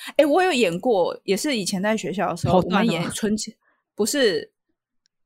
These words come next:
Speaker 1: 毕业公演吧，
Speaker 2: 然后呢？
Speaker 1: 遇到地震，三一九。
Speaker 2: 啊哈。
Speaker 1: 还是什么？
Speaker 2: 啊哈。
Speaker 1: 我，我就是演着演着，然后就观众怎么，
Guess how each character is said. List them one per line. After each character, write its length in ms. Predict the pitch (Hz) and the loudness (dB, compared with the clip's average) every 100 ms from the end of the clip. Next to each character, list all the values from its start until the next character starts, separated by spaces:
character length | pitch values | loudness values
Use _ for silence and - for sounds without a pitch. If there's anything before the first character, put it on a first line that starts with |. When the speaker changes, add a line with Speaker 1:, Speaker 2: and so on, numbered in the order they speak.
| _ | _
Speaker 1:
毕 140 | 294 | 0
业 120 | 285 | 0
公 280 | 247 196 208 | 2 2 2
演 200 | 202 165 | -2 -4
吧， 320 | - - 208 _ _ - | -4 -8 -10 _ _ -12
Speaker 2:
然 120 | 180 | -2
后 80 | 190 | 2
呢？ 60 | |
Speaker 1:
遇 20 | |
到 160 | 311 269 | 4 4
地 240 | 254 254 | 4 -2
震， 340 | 185 - 165 - | 0 -2 -2 -4
三 280 | - 226 240 | -2 0 0
一 100 | 226 | -2
九。 380 | 202 151 - _ _ _ | -4 -4 -8 _ _ _
Speaker 2:
啊 120 | 202 | -2
哈。 420 | 156 160 247 349 | 0 2 4 4
Speaker 1:
还 80 | 381 | 4
是 80 | 247 | 0
什 140 | 240 | -4
么？ 260 | 170 165 190 _ _ _ - | -6 -8 -10 _ _ _ -2
Speaker 2:
啊 100 | 170 | 4
哈。 180 | 208 254 | 6 6
Speaker 1:
我， 60 | |
我 60 | 254 | 6
就 140 | 339 | 4
是 60 | 370 | 4
演 160 | 294 247 | 4 4
着 80 | 269 | 6
演 200 | 254 240 | 4 4
着， 180 | 254 | 2
然 120 | 247 320 | 4 2
后 80 | |
就 180 | 359 349 302 | 0 -2 -4
观 220 | - 370 | -4 -2
众 180 | 381 311 | -2 0
怎 120 | 277 | -2
么， 80 | 214 | -4